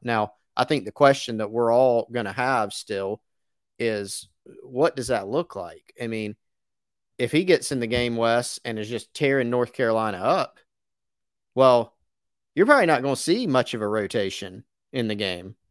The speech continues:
be-, because you ride that hot hand. But,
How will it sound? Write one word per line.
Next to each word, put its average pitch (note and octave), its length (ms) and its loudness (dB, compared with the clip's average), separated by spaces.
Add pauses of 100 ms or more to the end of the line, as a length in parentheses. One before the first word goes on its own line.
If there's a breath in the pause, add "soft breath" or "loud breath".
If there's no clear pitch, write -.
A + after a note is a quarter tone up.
(160)
be-, B2 160 -4
because C3 320 -2
you C3+ 100 2
ride C3 220 6
that G#2+ 160 0
hot A#2 220 0
hand. C3 360 -6 (680)
But, C3 360 4